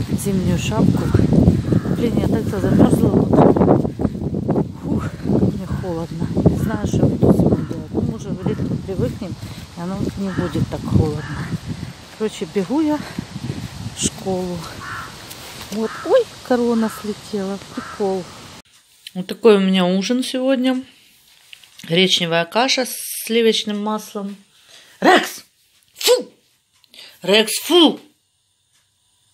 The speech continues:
Нельзя! Нельзя! Фу! Нельзя! Пеленочку постелила, только чистую она утягает.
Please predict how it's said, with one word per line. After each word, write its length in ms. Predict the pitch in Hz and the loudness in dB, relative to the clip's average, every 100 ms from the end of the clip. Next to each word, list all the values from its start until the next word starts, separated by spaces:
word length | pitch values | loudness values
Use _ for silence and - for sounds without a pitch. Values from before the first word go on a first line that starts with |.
| _ | _
Нельзя! 480 | 175 226 240 262 - - | 4 6 6 4 0 -8
Нельзя! 920 | 202 233 285 226 214 262 240 202 - _ _ _ _ _ _ _ _ _ _ _ _ - - | -2 2 2 0 4 6 6 4 -2 _ _ _ _ _ _ _ _ _ _ _ _ -18 -4
Фу! 640 | - 403 523 453 - - _ _ _ _ _ _ _ _ _ _ _ _ _ _ - - _ _ _ _ _ _ _ _ _ _ _ _ _ _ _ _ _ _ _ _ _ _ | 4 8 10 8 6 -4 _ _ _ _ _ _ _ _ _ _ _ _ _ _ -20 -20 _ _ _ _ _ _ _ _ _ _ _ _ _ _ _ _ _ _ _ _ _ _
Нельзя! 1040 | 170 190 269 320 233 180 262 269 262 220 170 - 165 160 _ _ _ _ _ - _ - - - - - - - - - | 0 4 6 6 4 4 6 6 6 4 0 -8 -18 -20 _ _ _ _ _ -20 _ -20 -20 -20 -20 -20 -18 -16 -16 -16
Пеленочку 600 | - 160 165 156 147 - - | -10 -6 -4 -4 -10 -12 -12
постелила, 640 | - - - 170 202 175 | -10 -8 -6 2 4 2
только 260 | - - - | 0 -8 -6
чистую 500 | - 160 - - 156 | -4 -4 -4 -6 -6
она 160 | 160 | -6
утягает. 680 | 151 - 143 170 160 160 | -10 -10 -10 -8 -8 -12